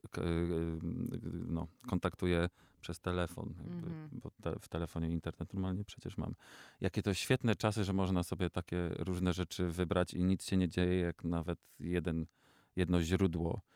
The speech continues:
Speaker 1: się gdzieś tam
Speaker 2: Padnie.
Speaker 1: padnie,
Speaker 2: Mhm.
Speaker 1: tak, to możesz jeszcze
Speaker 2: Masz
Speaker 1: telefonik.
Speaker 2: zawsze plan B.
Speaker 1: Tak. Więc spoko, ale była frustra tysiąc. Na serio. I próbowałem,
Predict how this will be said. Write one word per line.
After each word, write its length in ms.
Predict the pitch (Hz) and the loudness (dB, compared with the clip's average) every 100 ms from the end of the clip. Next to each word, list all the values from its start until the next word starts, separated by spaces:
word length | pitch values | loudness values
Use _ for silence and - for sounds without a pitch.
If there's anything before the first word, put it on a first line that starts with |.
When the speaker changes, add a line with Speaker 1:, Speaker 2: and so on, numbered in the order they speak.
| _ _ | _ _
Speaker 1:
się 180 | - - | -4 0
gdzieś 180 | 190 120 | 2 0
tam 80 | |
Speaker 2:
Padnie. 240 | 180 85 185 | 0 0 0
Speaker 1:
padnie, 340 | - 85 85 87 | 0 4 6 6
Speaker 2:
Mhm. 80 | 101 | 4
Speaker 1:
tak, 380 | 85 92 110 - _ _ _ | 2 2 0 -10 _ _ _
to 100 | - | -4
możesz 280 | 233 - 85 | -2 0 -2
jeszcze 240 | 82 - - | -4 -6 -6
Speaker 2:
Masz 80 | 85 - _ _ _ | -8 -10 _ _ _
Speaker 1:
telefonik. 160 | 156 - | -8 2
Speaker 2:
zawsze 320 | 196 190 240 | 2 2 -2
plan 320 | 185 175 190 | 2 2 2
B. 220 | 170 147 156 _ _ - | 0 -2 -4 _ _ -12
Speaker 1:
Tak. 280 | - - - _ - - - - - | -12 -12 -20 _ -20 -20 -20 -20 -4
Więc 240 | 113 131 120 | 4 4 4
spoko, 720 | - - - 117 - 113 120 117 _ _ - | -4 -10 0 -2 2 2 2 -2 _ _ 2
ale 200 | 95 92 | 4 6
była 200 | 92 85 | 4 2
frustra 440 | - 95 - 87 | 0 -6 -2 -6
tysiąc. 480 | - - - - - _ _ - | -4 -6 -6 -8 -14 _ _ -6
Na 100 | 92 | -6
serio. 340 | - 85 78 - | 0 0 0 -2
I 120 | 90 | -4
próbowałem, 540 | - 92 90 92 90 | -2 0 4 4 4